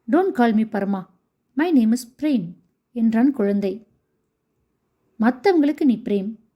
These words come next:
தாத்தாவுக்கு நீ பரமாதான்" என்று முத்தமிட்டார். பேரனுக்கு தமிழ் பேசத் தெரியாது.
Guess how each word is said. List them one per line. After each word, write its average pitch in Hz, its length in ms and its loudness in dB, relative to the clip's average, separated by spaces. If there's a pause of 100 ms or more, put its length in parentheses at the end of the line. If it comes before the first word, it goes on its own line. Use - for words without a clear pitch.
(140)
தாத்தாவுக்கு 240 600 -2
நீ 285 120 4
பரமாதான்" 214 640 0 (240)
என்று 233 300 0
முத்தமிட்டார். 208 600 -4 (840)
பேரனுக்கு 285 480 2
தமிழ் 254 280 0
பேசத் 262 360 -2
தெரியாது. 190 560 -6